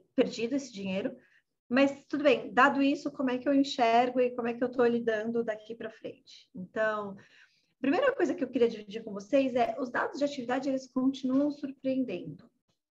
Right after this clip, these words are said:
É, você olha, ho-, hoje saiu, é, é, número de, de comércio, comércio forte, indústria forte, indústria forte ajustado a, por exemplo, a indústria automobilística, que ainda tá com problema de supply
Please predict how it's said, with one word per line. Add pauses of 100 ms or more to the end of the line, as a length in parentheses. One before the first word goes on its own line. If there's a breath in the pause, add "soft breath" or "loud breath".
(440)
É,
você
olha, (1400)
ho-,
hoje
saiu, (300)
é, (400)
é, (1300 soft breath)
número
de,
de
comércio, (680)
comércio (320)
forte,
indústria
forte,
indústria
forte
ajustado
a,
por
exemplo,
a
indústria
automobilística,
que
ainda
tá
com
problema
de
supply